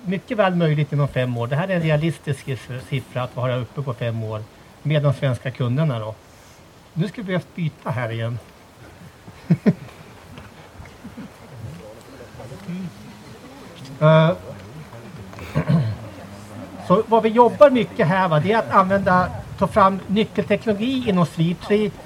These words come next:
men också att i möjligaste mån använda teknologi som finns och köpa färdigt.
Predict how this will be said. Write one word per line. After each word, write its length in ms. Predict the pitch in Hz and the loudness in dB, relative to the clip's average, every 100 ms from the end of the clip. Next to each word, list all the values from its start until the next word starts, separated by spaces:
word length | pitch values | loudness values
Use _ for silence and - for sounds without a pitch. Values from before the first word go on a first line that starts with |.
| - - | -18 0
men 100 | 160 | 2
också 280 | 196 143 - | 2 0 2
att 140 | 208 | 2
i 40 | 196 | 2
möjligaste 500 | 190 180 175 160 175 | 2 2 2 2 2
mån 260 | 180 196 190 | 4 4 4
använda 400 | 185 160 170 180 - | 4 4 2 0 -2
teknologi 480 | 160 170 160 165 | -2 0 2 0
som 140 | 151 165 | 2 0
finns 400 | - 208 190 143 - - - - | 2 2 2 -2 -6 -20 -20 -8
och 120 | - 147 | 0 2
köpa 460 | 208 160 - 185 | 4 2 4 2
färdigt. 480 | 156 165 147 180 120 | 6 4 4 2 -6